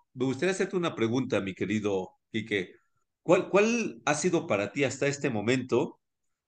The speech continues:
la experiencia más satisfactoria y el momento más difícil que tú consideras has pasado dentro de este camino del emprendimiento? Tu experiencia más satisfactoria y tu momento más difícil.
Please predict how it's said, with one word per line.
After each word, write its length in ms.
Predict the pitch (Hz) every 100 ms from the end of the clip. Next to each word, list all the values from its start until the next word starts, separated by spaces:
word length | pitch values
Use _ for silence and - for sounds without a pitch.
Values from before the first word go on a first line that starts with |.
| _ _ _ -
la 160 | 123
experiencia 520 | 120 - 131 196 226
más 160 | 170 175
satisfactoria 1080 | 175 - 113 - 101 - 139 120 95 101 117 _ _ _ _
y 460 | 165 190 196 - - -
el 160 | 127 123
momento 420 | 131 143 147 147
más 220 | 139 139
difícil 640 | 131 123 139 - 131 123 -
que 120 | 107
tú 220 | 95 131
consideras 680 | - 120 - 101 117 117 117
has 140 | 117 -
pasado 680 | 107 - 117 113 143 - _ -
dentro 340 | 107 98 104
de 100 | 104
este 240 | 120 117 113
camino 640 | 98 101 107 113 110 - _ -
del 180 | 104 101
emprendimiento? 880 | 87 92 85 90 92 87 - - _ _ _
Tu 80 | -
experiencia 500 | 110 - 117 139 131
más 160 | 123 127
satisfactoria 880 | 123 92 - 95 139 120 117 117 117 -
y 100 | 113
tu 80 | 113
momento 380 | 101 113 110 104
más 180 | 98 95
difícil. 380 | 95 98 -